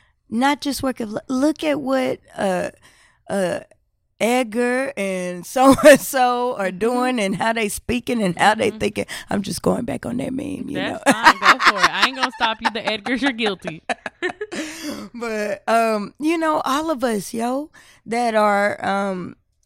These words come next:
Speaker 1: living in this thinking that we safe.
Speaker 2: Right.
Speaker 1: I've had so many students who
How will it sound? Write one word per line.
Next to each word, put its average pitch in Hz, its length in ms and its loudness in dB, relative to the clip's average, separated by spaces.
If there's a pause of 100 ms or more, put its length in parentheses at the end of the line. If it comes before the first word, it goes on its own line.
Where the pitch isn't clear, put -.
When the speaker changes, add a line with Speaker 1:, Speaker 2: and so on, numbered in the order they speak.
(180)
Speaker 1:
living 269 480 -2
in 233 160 -2
this 196 240 0
thinking - 320 -4
that 220 140 0
we 113 120 -2
safe. 269 680 -2 (200)
Speaker 2:
Right. - 200 -16
Speaker 1:
I've 311 180 -2
had 311 220 -2
so 311 180 -4
many 311 260 -2
students 320 760 -8 (420)
who 277 440 4